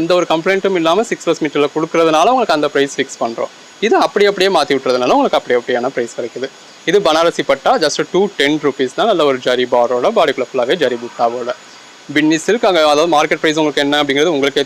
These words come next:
தெரியும். நம்ம உங்களுக்கு எவ்வளோ பெட்டரான பிரைஸ் கொடுத்துருக்கோம்னு பாருங்க. எது வேணுமோ நீங்க செலக்ட் பண்ணி புக் பண்ணிக்கலாம். இப்போ ஒரு டென் பர்சன்டேஜ் மட்டும் பே பண்ணுங்க.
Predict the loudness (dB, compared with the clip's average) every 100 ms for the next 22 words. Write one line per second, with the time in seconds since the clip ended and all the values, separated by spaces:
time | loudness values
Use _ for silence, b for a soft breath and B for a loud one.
0 | -2 -2 -4 -6 -18 -10 -2 2 2 2
1 | 2 2 0 0 -2 0 -2 -4 -8 -6
2 | -6 -4 -4 -4 -6 -14 -20 -20 -20 -20
3 | -6 -2 0 0 0 0 0 -2 -4 -2
4 | -4 -4 -6 -6 -2 -2 -2 -6 -20 -20
5 | -8 -4 2 2 2 -2 0 0 0 0
6 | -2 -2 0 -2 -2 -6